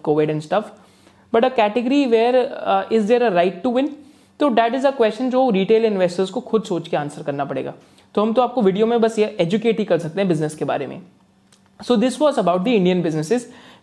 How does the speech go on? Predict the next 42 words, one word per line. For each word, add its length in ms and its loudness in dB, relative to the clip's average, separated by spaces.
Finally, 260 2
अब 100 2
हम 140 0
एक 100 -2
फॉरेन 340 0
बिजनेस 280 2
के 100 -2
बारे 180 0
में 120 -2
बात 200 -2
करते 220 -10
हैं। 80 -16
So 40 0
name 220 2
of 120 2
that 220 2
business 260 0
is 400 -4
Evolution 420 0
Gaming। 240 -2
तो 80 -4
जब 100 2
मैं 220 2
Evolution 560 2
Gaming 260 0
की 80 0
आपके 200 -2
साथ 140 0
बात 300 0
करता 180 -6
हूँ, 80 -6
तो 160 0
Evolution 460 0
Gaming 220 2
में 100 0
मैंने 320 0
आपको 200 0
बार 220 -2
बार 160 0
ये 100 -2
बताया 320 -2
है 140 -10